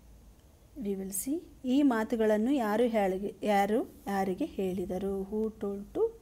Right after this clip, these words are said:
whom? ತಲೆ ಕೆಟ್ಟಿದೆಯೋ ನಿಂಗೆ? ತಲೆ, are you mad? ತಲೆ ಕೆಟ್ಟಿದ್ದು ನಿಂಗೆ. Who told this? ರಂಗ.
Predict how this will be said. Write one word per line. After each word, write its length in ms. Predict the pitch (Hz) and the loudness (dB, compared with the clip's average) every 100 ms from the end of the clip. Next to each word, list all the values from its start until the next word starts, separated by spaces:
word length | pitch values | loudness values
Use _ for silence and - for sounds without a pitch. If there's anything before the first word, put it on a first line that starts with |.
| - - - | -20 -20 -8
whom? 260 | 220 196 220 - - - - - - - - - - - - | -6 -6 -10 -16 -20 -16 -12 -12 -14 -16 -18 -20 -20 -4 4
ತಲೆ 240 | 262 359 | 6 6
ಕೆಟ್ಟಿದೆಯೋ 760 | 370 240 - 240 220 214 226 | 6 4 4 4 6 6 6
ನಿಂಗೆ? 800 | 277 214 190 185 196 190 233 - - - - - - | 6 4 2 2 2 2 -2 -10 -20 -20 -20 -16 -2
ತಲೆ, 200 | 233 240 | 2 2
are 380 | 247 - - 214 | 0 -6 2 4
you 140 | 269 | 6
mad? 340 | 254 254 320 381 - - - - - - | 6 4 2 0 -10 -20 -20 -20 -14 -2
ತಲೆ 220 | 208 214 | 2 2
ಕೆಟ್ಟಿದ್ದು 420 | 208 196 190 190 | 0 -2 -2 0
ನಿಂಗೆ. 240 | 190 185 | -2 -4
Who 160 | 185 226 | -8 -4
told 480 | 254 247 247 240 240 | -2 0 0 0 0
this? 360 | - 247 349 403 - - - - - - - - - - - - | -4 0 0 0 -12 -18 -20 -20 -20 -20 -20 -20 -20 -20 -20 -8
ರಂಗ. 440 | - 208 190 190 | 0 2 2 0